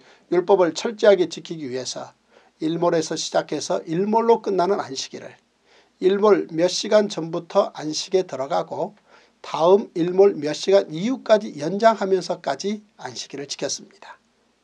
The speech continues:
하시딤 운동에 참가한 자들은 안티오쿠스 사 세의 칙령에 따라 무참하게 살해되고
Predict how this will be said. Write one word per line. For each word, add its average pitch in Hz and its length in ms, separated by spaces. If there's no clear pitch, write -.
하시딤 165 500
운동에 160 320
참가한 185 440
자들은 147 460
안티오쿠스 185 680
사 180 220
세의 165 220
칙령에 165 420
따라 160 400
무참하게 196 720
살해되고 180 680